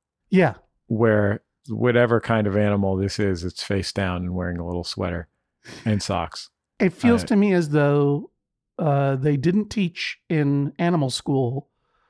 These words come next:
Speaker 1: the lesson of don't try to pull down a jigsaw puzzle off the table or you're gonna get smashed by that jigsaw puzzle. And then these friends,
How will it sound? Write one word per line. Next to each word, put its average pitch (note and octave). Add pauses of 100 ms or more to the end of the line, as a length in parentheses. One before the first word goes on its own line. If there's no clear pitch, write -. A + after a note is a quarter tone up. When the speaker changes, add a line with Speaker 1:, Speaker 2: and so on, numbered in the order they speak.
(140)
Speaker 1:
the D#3+
lesson D#3+
of C3
don't D#3
try E3
to D3
pull E3
down C#3+
a C3+
jigsaw C#3+
puzzle C3
off C3+
the -
table B2
or C3
you're C3
gonna C3
get A#2+
smashed D3
by D3+
that A#2
jigsaw C#3+
puzzle. F#2+ (600)
And E3
then E3+
these D#3+
friends, D#3